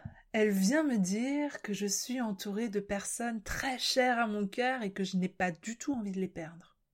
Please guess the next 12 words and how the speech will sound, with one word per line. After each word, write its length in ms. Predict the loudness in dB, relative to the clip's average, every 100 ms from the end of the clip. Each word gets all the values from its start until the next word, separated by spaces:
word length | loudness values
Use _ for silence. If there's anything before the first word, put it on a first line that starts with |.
| _ _ _ -4
Qu'est-ce 220 | 0 0
que 100 | 0
je 100 | -2
peux 120 | 0
mettre 300 | 2 2 0
en 80 | 0
place 400 | 2 0 0 -2
pour 180 | -4 -2
répondre 360 | -2 0 -2 2
à 80 |
mon 160 | 2 4
besoin ? 520 | 2 -2 -8 -12 -16